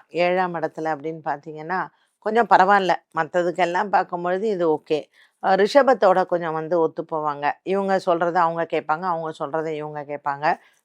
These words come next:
So, கடக ராசிக்காரர்களுக்கு வந்து ரிஷப ராசிக்காரர்களோட கொஞ்சம் ஒத்து போயிடும். இந்த கடக ராசிக்காரர்களுக்கு சிம்ம ராசிக்காரர்களோட ஒத்தும் போகாது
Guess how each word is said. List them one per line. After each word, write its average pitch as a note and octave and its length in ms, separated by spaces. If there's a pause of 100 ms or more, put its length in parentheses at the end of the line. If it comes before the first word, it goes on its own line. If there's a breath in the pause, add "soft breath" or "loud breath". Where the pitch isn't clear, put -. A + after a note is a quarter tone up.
(100)
So, G3 60
கடக G#3 320
ராசிக்காரர்களுக்கு E3+ 840
வந்து E3+ 200
ரிஷப G3+ 400
ராசிக்காரர்களோட D3+ 1000 (460)
கொஞ்சம் F3+ 300
ஒத்து D#3+ 240
போயிடும். C#3+ 380 (420)
இந்த G#3+ 160
கடக G#3+ 320
ராசிக்காரர்களுக்கு F#3 920 (720)
சிம்ம A3 220
ராசிக்காரர்களோட E3+ 1000
ஒத்தும் E3+ 340
போகாது D3+ 420